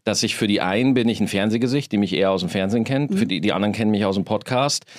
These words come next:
Speaker 1: Und, äh, wieder andere kennen mich nur von, äh, TikTok-Clips oder Instagram-Clips oder so. Das heißt, aber ja, ich trete, äh, regelmäßig im Fernsehen auf, ja. Wenn man das so, ja, kann man so sagen.
Speaker 2: Aber du meintest, du machst es seit siebzehn Jahren.
Speaker 1: Ja.
Speaker 2: Comedy.
Speaker 1: Mhm.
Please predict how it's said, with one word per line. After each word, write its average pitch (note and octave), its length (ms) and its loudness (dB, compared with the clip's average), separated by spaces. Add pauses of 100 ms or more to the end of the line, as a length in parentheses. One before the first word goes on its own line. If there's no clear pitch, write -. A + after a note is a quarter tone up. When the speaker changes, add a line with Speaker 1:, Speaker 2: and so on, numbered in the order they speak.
(320)
Speaker 1:
Und, G#2+ 540 2
äh, G2+ 360 0
wieder A2+ 340 2
andere A2+ 340 2
kennen A2+ 240 0
mich G#2+ 180 0
nur A#2+ 240 4
von, A2 460 2
äh, G2 160 0
TikTok-Clips A2+ 680 -2
oder G2 160 2
Instagram-Clips D#2 840 -2
oder D2+ 160 0
so. D#2+ 140 0
Das G#2 160 0
heißt, G2 280 -2 (420)
aber A2 160 2
ja, A#2 200 2
ich G#2+ 80 -2
trete, - 300 -2 (180)
äh, - 200 -4
regelmäßig G2+ 440 0
im F2 80 0
Fernsehen D2 360 -2
auf, B1+ 200 -6
ja. C#2+ 240 -2
Wenn F2+ 120 0
man F#2 140 2
das E2+ 140 0
so, F2+ 260 0 (380)
ja, D#2+ 220 0 (260)
kann E2 140 -6
man D2+ 100 0
so D2 100 -4
sagen. C2+ 340 -4 (100)
Speaker 2:
Aber A3+ 140 0
du A3+ 80 2
meintest, G#3+ 280 0
du A3+ 60 0
machst G3+ 180 -2
es F#3 60 -4
seit F3 160 0
siebzehn F3+ 300 0
Jahren. D3 320 -2 (600)
Speaker 1:
Ja. F3+ 340 4 (160)
Speaker 2:
Comedy. E3 440 0
Speaker 1:
Mhm. F3 420 4